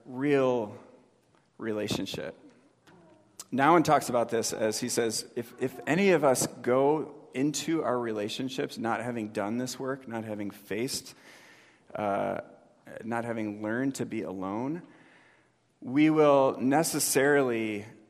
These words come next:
act out in our relationships needs that are unmet, that no other human being or no community can really heal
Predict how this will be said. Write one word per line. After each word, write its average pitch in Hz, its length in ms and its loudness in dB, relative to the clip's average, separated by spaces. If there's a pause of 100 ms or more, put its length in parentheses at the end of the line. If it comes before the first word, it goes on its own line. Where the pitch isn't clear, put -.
(360)
act 143 320 2
out 120 340 4
in 113 180 -6
our 107 540 -4 (680)
relationships 113 1120 -6 (580)
needs 139 680 2
that 117 200 4
are 113 220 2
unmet, 127 640 0
that - 560 -6 (320)
no 147 300 4
other 131 200 2
human 127 440 -2
being 113 440 -4
or 107 160 -6
no 113 560 -4 (1040)
community 117 600 -2
can 107 200 -10
really 104 280 -6
heal 87 580 -10